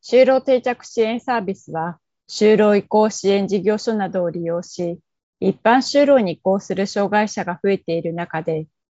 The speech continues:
今後、就職した障害者が職場定着できるように、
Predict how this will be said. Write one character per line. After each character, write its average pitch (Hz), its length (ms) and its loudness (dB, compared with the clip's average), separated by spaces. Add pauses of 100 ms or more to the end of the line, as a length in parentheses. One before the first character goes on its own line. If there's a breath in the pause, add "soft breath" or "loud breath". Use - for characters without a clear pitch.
(480)
今 208 260 -2
後、 202 300 2
就 - 240 -4
職 254 280 2
し - 80 -10
た 240 120 -4
障 247 240 0
害 254 160 4
者 226 160 -4
が 180 140 -6
職 - 260 -8
場 226 160 0
定 262 180 4
着 190 280 -4
で 185 140 -4
き 196 180 -2
る 202 100 4
よ 185 160 4
う 165 60 0
に、 147 180 -10